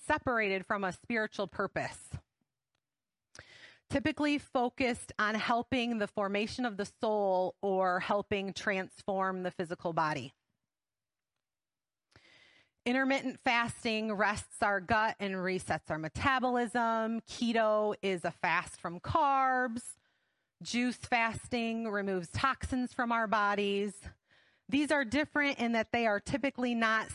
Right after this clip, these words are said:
seen as a means to deeper prayer.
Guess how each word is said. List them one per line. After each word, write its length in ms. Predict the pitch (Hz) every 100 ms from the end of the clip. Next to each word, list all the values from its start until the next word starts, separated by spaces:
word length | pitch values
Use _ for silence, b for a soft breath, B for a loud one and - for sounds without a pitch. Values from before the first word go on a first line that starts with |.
| -
seen 380 | 247 226 208
as 200 | 190 196
a 60 | 190
means 540 | 202 208 202 202 196
to 120 | - 190
deeper 340 | 202 - 190
prayer. 560 | - - 160 135 117